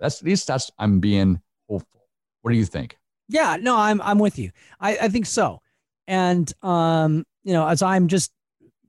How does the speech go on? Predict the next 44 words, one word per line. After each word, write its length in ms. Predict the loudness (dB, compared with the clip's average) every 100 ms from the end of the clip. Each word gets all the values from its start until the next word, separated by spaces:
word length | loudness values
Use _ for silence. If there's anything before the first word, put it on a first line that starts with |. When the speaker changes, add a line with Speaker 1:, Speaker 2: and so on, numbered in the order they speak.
| -18
Speaker 2:
a 120 | -14
student 540 | -10 -2 0 2 0
of, 420 | 0 0 0 -4 -4
you 140 | 0
know, 140 | 0
persuasion 840 | -2 -6 -6 0 2 2 2 2 2
and 120 | 2
marketing 500 | 2 2 0 0 2
and 80 | 2
all 60 | 2
that 80 | 0
kind 120 | 0
of 60 | -2
stuff, 260 | 0 -2 0
you 60 |
know, 160 | 0 0
what 280 | -2 -2 0
I 120 | 2
do, 200 | 2 0 -2 _ _ _ _ _ _ -10
it, 100 | -6
it 140 | -4 -6
feels 560 | _ -4 0 2 2 2
like 240 | 0 0 0
you're 100 | 0
right. 280 | 0 -4 -16 _ _ _ _ _ -6
And 360 | 0 2 0 -2
I, 220 | -6 -4 -4
I 120 | -4
say 260 | -2 0 2
that 160 | 2
very 240 | 2 2 0
difficultly 600 | 0 -2 -2 -2 0 0
because 220 | 0 0
I 60 | 0
don't 240 | 0 0
like 260 | 0 0 0
it 100 | -2
when 120 | 0
you're 120 | 0 0
right. 300 | -4 -6 -10 _ _ _ _
Uh, 240 | -2 -2 0
no, 100 | -2
I'm 60 | -2
kidding. 340 | -4 -6 -6